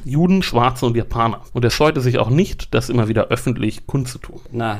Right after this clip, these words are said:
Speaker 2: dann können die Inquisitoren ja schon mal ihre Werkzeuge bereitlegen. Der neue Boss hat was vor.
Speaker 1: Ja, er kannte alle Tricks und er bastelte eine Koalition aus Republikanern und Südstaatendemokraten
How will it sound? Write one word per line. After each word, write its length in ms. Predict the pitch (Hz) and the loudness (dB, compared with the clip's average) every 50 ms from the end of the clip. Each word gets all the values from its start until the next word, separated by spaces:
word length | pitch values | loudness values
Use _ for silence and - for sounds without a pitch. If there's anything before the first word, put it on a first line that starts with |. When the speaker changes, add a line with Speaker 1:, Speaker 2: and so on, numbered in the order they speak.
| 104 - | -6 -4
Speaker 2:
dann 340 | 117 113 113 117 113 110 110 | -2 0 2 2 0 -2 -2
können 180 | - 120 117 | -2 0 0
die 160 | 113 117 - 135 | 0 0 -4 -6
Inquisitoren 680 | 131 123 127 123 117 117 113 - - 139 135 131 127 123 | -8 -6 -4 -4 -4 -4 -4 -4 -4 -2 -2 0 0 0
ja 80 | 117 | -2
schon 160 | 117 - 113 | -2 -2 -4
mal 120 | 120 113 113 | -4 -4 -4
ihre 200 | 113 107 104 98 | -6 -6 -6 -6
Werkzeuge 420 | 101 110 - - - 95 92 92 | -6 -6 -6 -8 -8 -8 -6 -6
bereitlegen. 720 | 87 90 85 82 82 82 - 90 95 101 107 113 117 120 123 - - - - - - | -8 -8 -6 -6 -6 -6 -4 -6 -6 -2 -2 -2 -2 -2 -6 -10 -18 -20 -18 -10 -6
Der 80 | 98 | -4
neue 220 | 98 98 104 104 95 | -2 -2 -2 -4 -2
Boss 340 | 92 101 104 104 - - | -2 -2 -2 -2 -4 -6
hat 180 | - 87 - - | -8 -8 -6 -6
was 160 | 95 92 - | -8 -8 -8
vor. 280 | - - 87 71 65 - - - - - - - | -8 -8 -8 -8 -8 -10 -14 -18 -20 -20 -4 0
Speaker 1:
Ja, 240 | 123 117 95 - - - | 0 0 0 -2 -8 -10
er 160 | - 139 123 | -2 0 0
kannte 320 | 123 - 127 120 123 123 - | 2 2 2 4 4 4 4
alle 180 | 113 120 120 | 4 4 4
Tricks 460 | 120 - - 139 147 156 - - - - - | 2 0 -2 -2 -2 -2 -4 -8 -12 -12 -4
und 340 | - 139 127 123 123 123 123 - | 0 2 4 4 4 2 -2 -2
er 120 | - 127 | -2 0
bastelte 460 | 120 120 123 123 - 139 127 131 131 | 2 2 2 2 2 0 0 0 0
eine 160 | 113 117 123 120 | 0 0 -2 0
Koalition 680 | 120 127 120 117 117 113 - - - 135 151 196 208 | 4 4 4 4 4 0 -4 -6 -2 0 2 2 2
aus 220 | - 120 117 117 110 | 2 0 0 0 -2
Republikanern 840 | 113 - 117 107 107 104 101 - 110 101 107 120 123 139 170 202 - | -2 -2 -2 -2 -2 -6 -4 -4 -4 0 0 0 2 2 0 0 2
und 100 | - 123 | 0 0
Südstaatendemokraten 1300 | 120 120 123 123 - - - 117 120 120 - - 123 120 127 123 123 123 - 123 120 123 123 - 196 185 | 0 0 -2 -6 -6 -4 0 0 0 2 2 0 2 4 4 2 2 2 0 -2 -2 -2 -4 -6 -8 -8